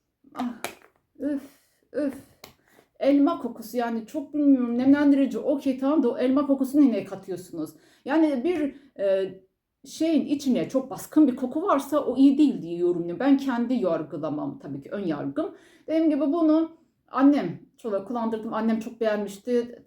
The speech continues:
Dediğim gibi o koku nasıl bir şey yani? Elma kokusu, niye gidiyorsunuz buna?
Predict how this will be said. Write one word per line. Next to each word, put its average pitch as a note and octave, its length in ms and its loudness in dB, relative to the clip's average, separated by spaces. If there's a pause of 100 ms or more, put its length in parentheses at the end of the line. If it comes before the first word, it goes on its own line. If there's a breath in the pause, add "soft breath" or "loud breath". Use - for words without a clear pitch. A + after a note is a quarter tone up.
(100)
Dediğim G3 280 -8
gibi D#3+ 100 -8
o G#3 120 -4
koku G#3 300 -8
nasıl F#3+ 240 -8
bir E3 60 -8
şey E3 200 -8
yani? D#3+ 240 0
Elma A3 340 0
kokusu, - 380 -2
niye G3+ 140 0
gidiyorsunuz D#3+ 580 -8
buna? D3 380 -6